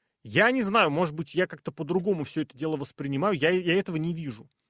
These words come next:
Ну, то есть я готов констатировать, да, что стало больше вот этой от-, какой-то от-, откровенщины с точки зрения, м, как это сказать, некоторых сегментов, но в том, что д-, молодые люди вышли на пляж,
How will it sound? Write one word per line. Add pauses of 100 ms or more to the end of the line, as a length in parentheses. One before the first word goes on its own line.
(180)
Ну,
то
есть
я
готов
констатировать,
да,
что
стало
больше
вот
этой
от-,
какой-то
от-,
откровенщины (300)
с
точки
зрения,
м,
как
это
сказать,
некоторых
сегментов,
но (220)
в
том,
что
д-,
молодые
люди
вышли
на
пляж,